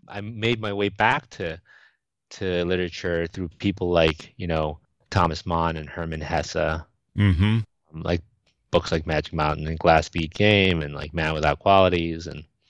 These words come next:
Speaker 1: you know, George Eliot. And I, I think it just, it, then it settled in my mind that the kind of literature I like are books that almost, uh, rival philosophy.
Speaker 2: Saul Bellow.
Speaker 1: Yeah. I mean, it's just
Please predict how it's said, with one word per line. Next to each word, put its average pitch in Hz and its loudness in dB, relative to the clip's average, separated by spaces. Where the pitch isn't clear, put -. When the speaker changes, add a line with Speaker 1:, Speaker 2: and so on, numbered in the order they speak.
Speaker 1:
you 87 -4
know, 80 -2
George 82 0
Eliot. 90 6
And 92 -4
I, 90 2
I 101 0
think 104 2
it 95 2
just, 92 -2
it, 113 -6
then 107 6
it 95 0
settled 107 2
in 104 -6
my 92 -4
mind 92 -2
that 82 -8
the 85 -12
kind 101 -4
of 87 -12
literature 87 -10
I 78 -6
like 85 -2
are 78 -8
books - -2
that 82 4
almost, 107 0
uh, 85 4
rival 82 4
philosophy. 78 -10
Speaker 2:
Saul 92 0
Bellow. 90 0
Speaker 1:
Yeah. 82 -2
I - -8
mean, 85 -2
it's - -6
just - -6